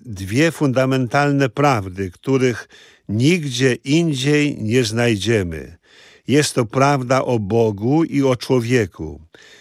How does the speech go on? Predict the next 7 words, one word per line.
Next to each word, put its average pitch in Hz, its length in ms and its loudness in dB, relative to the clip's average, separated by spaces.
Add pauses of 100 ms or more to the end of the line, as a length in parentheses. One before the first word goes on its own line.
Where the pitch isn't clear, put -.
(160)
Bóg 143 300 0
w 143 60 -2
objawieniu 139 560 2
biblijnym, 113 880 0 (480)
szczególnie 123 600 0
w 101 80 -6
No-, 117 180 -2